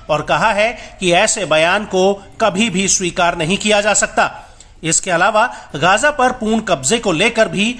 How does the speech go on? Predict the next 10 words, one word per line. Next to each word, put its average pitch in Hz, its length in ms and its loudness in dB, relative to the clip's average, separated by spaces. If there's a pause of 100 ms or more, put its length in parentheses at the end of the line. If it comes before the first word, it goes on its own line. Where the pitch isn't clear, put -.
(220)
अमेरिकी 208 400 0
राष्ट्रपति 185 480 -2
जो 175 140 -2
बाइडेन 156 400 0 (240)
इजराइल 160 400 -2
को 196 180 0
चेतावनी 175 520 0
दे 190 120 2
चुके 220 240 -2
हैं। 214 320 -2